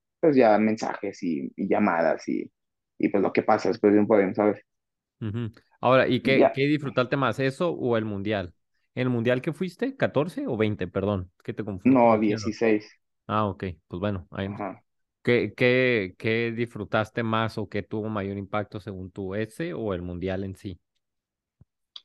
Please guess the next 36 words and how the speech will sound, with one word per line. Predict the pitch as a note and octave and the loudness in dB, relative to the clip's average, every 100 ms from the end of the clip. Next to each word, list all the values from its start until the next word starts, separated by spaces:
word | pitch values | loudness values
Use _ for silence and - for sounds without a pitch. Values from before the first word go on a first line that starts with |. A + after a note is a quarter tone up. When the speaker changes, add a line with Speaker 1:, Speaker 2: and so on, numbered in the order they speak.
| _ _ - | _ _ 0
Speaker 1:
Eh, | A#2+ A#2 A2+ G#2+ - _ _ _ _ _ - | 4 6 8 6 0 _ _ _ _ _ -2
no, | C#3+ D3 B2+ B2 | 2 6 4 4
tuvo | D3 C3+ E3 | 0 -2 -2
más | E3 D#3+ | -4 -4
impacto | C#3+ D3 - D3 C#3+ | -4 -4 -2 0 2
Mont | B2 G#2+ | 0 -2
Tremblant, | F#2+ F#2+ G2 _ _ | -2 -4 -6 _ _
para | G#2+ A2+ | 4 6
mí. | B2 - G#2 - _ - | 4 0 -8 -12 _ -4
Speaker 2:
Ujú. | A2 A2+ F#2+ | 0 0 0
Speaker 1:
En | A#2+ | 0
lo | - | 0
personal, | A#2+ C3 F3+ | 0 2 4
para | F3 | 4
mí, | C3 E3+ - - - | 2 0 -4 -12 -6
fue | B2+ | -4
Mont | C3 A#2 | -2 -2
Tremblant. | G#2+ G2+ G2 _ _ _ _ _ | -2 -2 -6 _ _ _ _ _
Speaker 2:
Ujú. | A#2+ G#2 G#2+ - - | -10 -8 -8 -8 2
Speaker 1:
Por | F3+ D3+ | 4 6
lo | C#3+ C3 | 6 4
de, | B2+ B2 A#2+ A#2 A2+ G#2 G2 - _ - | 4 4 6 6 4 2 -2 -8 _ -4
que | C3+ | 0
te | C3 | 2
digo, | B2+ G2+ | 2 -2
que | G#2+ | -6
fue | G#2 C3 | -6 -4
el | C#3 | 0
peor | D3+ C#3 | 2 2
evento | C#3 C#3 D3 | 2 -2 -6
en | D3 | -6
sensaciones, | A2+ G2 G2 B2 C3+ C#3 - | -8 -10 -4 -2 0 0 -2
en | G#2 G2 | -6 -4
logística, | G#2 - C#3 - - A#2+ | -6 -8 -10 -6 0 2
en | G#2+ | 2
todo. | A2+ C#3+ F#3 | 6 6 6